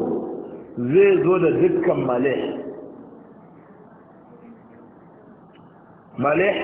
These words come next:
akwai milhu na gishiri. Malih, abu mai gishiri.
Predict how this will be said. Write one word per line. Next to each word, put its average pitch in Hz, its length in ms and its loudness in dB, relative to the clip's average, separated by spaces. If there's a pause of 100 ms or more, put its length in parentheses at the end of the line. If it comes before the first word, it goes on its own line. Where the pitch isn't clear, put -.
(760)
akwai 180 340 2
milhu 180 380 2
na 131 120 -2
gishiri. 131 460 -2 (1200)
Malih, 160 680 0
abu 135 220 0
mai 127 200 -2
gishiri. 135 480 -4